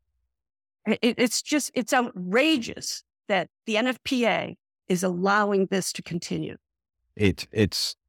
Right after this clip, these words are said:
Speaker 2: and I think this is becoming more and more known, is that the, this battle or this issue with N F P A, everyone used to say, "Well, it's N F P A, it's N F P A." Well, N F P A isn't representing our best interests, and they haven't been for a while.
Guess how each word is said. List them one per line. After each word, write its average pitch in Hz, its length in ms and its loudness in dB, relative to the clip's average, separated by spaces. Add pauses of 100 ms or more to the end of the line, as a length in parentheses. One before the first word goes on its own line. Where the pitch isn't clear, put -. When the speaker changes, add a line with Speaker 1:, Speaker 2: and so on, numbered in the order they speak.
(140)
Speaker 2:
and 110 140 4
I 120 60 4
think 151 200 0
this 123 140 4
is 113 120 2
becoming 101 460 2
more 101 220 6
and 98 80 4
more 98 180 4
known, 95 360 6
is 90 320 2
that 87 200 2
the, 85 220 0 (400)
this 98 240 2
battle 92 680 4
or 87 120 6
this 87 180 4
issue 98 300 4
with 87 120 4
N 87 180 2
F 87 180 0
P 80 180 4
A, 80 240 2
everyone 90 400 4
used 85 180 2
to 85 80 -2
say, 85 180 4
"Well, 87 160 4
it's 87 100 2
N 110 120 4
F 104 120 2
P 123 160 2
A, 87 80 2
it's 78 180 0
N 98 100 0
F 95 100 -4
P 104 180 2
A." 82 220 2 (220)
Well, 104 380 2
N 110 120 4
F 120 140 4
P 107 160 4
A 98 120 4 (100)
isn't 104 240 2
representing 85 640 4
our 80 120 4
best 76 260 0
interests, 73 380 0
and 82 140 2
they 76 40 2
haven't 87 340 2
been 80 160 2
for 73 180 -2
a 69 60 -2
while. 71 440 0